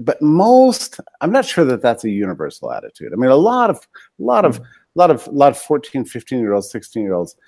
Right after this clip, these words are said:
Speaker 1: have to be, you know, pushed into the workplace because,
Speaker 2: Right.
Speaker 1: because it takes, the opportunity costs for them are very high.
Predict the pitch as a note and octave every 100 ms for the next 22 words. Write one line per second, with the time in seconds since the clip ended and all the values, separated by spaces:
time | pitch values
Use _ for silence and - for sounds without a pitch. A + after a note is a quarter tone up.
0 | _ _ - C#3+ C#3 - A#2 F#2+ - B2+
1 | F#2 - - _ _ - - D#3+ D3+ -
2 | - C3 B2 A2+ A2+ G2 E2+ D#2+ - -
3 | - - B2+ C#3+ C3+ C#3 C3+ C3 D#3 E3+
4 | - - G3 G3 D#3+ D3 D#3+ E3 F3+ G3+
5 | F3+ D#3+ C#3+ C3+ - B2+ A2+ G#2+ - G#2
6 | G#2 G#2 G2 F#2 -